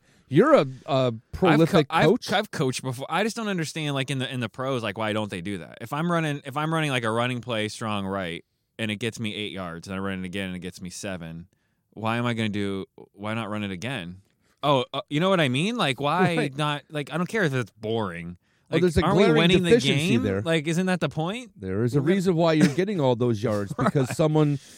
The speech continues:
Speaker 1: is having a bad day, or they're, how many times will you watch a wide receiver own a rookie corner
Speaker 2: Mm-hmm.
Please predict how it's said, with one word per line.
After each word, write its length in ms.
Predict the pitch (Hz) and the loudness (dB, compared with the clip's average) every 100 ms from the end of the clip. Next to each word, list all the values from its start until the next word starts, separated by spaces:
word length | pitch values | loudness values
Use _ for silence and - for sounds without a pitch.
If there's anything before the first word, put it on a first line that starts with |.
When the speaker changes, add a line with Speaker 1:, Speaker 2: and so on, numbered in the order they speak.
| - | -8
Speaker 1:
is 120 | 143 147 | -2 0
having 220 | 151 147 | 2 2
a 40 | |
bad 300 | 123 147 143 | 2 2 2
day, 260 | 127 160 160 | 2 4 4
or 140 | 135 | 4
they're, 180 | 131 139 - _ _ _ _ _ 123 | 2 0 -2 _ _ _ _ _ -4
how 120 | 147 | 0
many 160 | 160 156 | 0 0
times 400 | 165 160 151 147 | 0 0 -2 0
will 140 | 147 | 4
you 120 | 151 | 4
watch 320 | 143 156 156 | 4 2 0
a 60 | 156 | -2
wide 260 | 135 151 143 | 0 0 -2
receiver 580 | 131 - 175 147 131 - _ _ _ | -6 -6 -2 0 -2 -4 _ _ _
own 380 | - 170 165 160 139 | 2 6 4 2 2
a 80 | 127 | 2
rookie 340 | 135 160 135 | 2 -2 -4
corner 480 | - 175 151 110 90 | -2 2 2 0 -4
Speaker 2:
Mm-hmm. 160 | 135 | -4